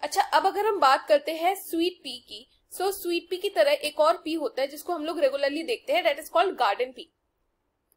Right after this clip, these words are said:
और वो गार्डन पी कैसे दिखती है? कुछ ऐसे।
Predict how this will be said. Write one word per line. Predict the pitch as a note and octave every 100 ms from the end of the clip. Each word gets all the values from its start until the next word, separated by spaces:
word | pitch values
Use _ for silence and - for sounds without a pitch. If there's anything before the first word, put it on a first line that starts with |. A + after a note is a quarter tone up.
| _ _ _ _ _ _ _ -
और | D#4
वो | F#4+
गार्डन | C#4 B3+ B3 D4+ F4
पी | F4+
कैसे | F4 F4
दिखती | E4 D#4+ E4+
है? | G#4 - _
कुछ | F#4+ G#4+ - - -
ऐसे। | B3+ B3 -